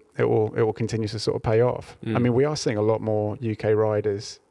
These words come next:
Speaker 1: in the pro peloton that haven't come through Ineos, which is,
Speaker 2: Yeah.
Speaker 1: which is great.
Speaker 2: Yeah, yeah, yeah. And, and equally, like, there is a gr-, there's a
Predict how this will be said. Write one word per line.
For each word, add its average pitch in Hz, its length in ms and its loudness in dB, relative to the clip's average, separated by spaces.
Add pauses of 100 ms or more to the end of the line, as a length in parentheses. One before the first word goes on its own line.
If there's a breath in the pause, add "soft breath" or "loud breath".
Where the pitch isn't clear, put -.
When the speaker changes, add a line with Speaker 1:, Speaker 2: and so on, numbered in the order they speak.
(160)
Speaker 1:
in 117 100 -2
the 107 80 0
pro 113 140 2
peloton 113 340 0
that 101 160 -2
haven't 120 280 0
come 110 200 -2
through 107 220 0
Ineos, - 420 -2 (320 loud breath)
which 117 160 2
is, 104 100 6
Speaker 2:
Yeah. 92 80 -4
Speaker 1:
which 120 140 2
is 107 80 -4
great. 135 340 0 (140)
Speaker 2:
Yeah, 113 280 4
yeah, 98 140 4
yeah. 92 320 2
And, 107 120 0
and 107 200 0
equally, 104 420 2
like, 95 360 -2 (600)
there 101 200 4
is 92 120 -2
a 98 40 -4
gr-, 92 240 -8 (100)
there's 95 300 2
a 90 60 -8